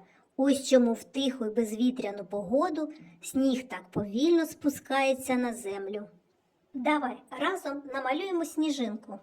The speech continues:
Візьмемо білий аркуш, пензлик, синю або блакитну фарбу і стакан води.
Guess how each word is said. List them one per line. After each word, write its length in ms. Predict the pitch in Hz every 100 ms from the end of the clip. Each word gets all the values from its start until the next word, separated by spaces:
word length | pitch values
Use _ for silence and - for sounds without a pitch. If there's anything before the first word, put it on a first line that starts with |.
| -
Візьмемо 500 | 269 247 277 262 247
білий 420 | 220 247 247 254 -
аркуш, 500 | 269 294 - 381 -
пензлик, 680 | - 240 254 254 359 349 _
синю 440 | - 294 294 233
або 220 | 269 233 247
блакитну 680 | 226 254 262 262 247 240 233
фарбу 380 | 302 339 339 339
і 40 | 277
стакан 400 | - 240 277 285
води. 360 | 254 240 240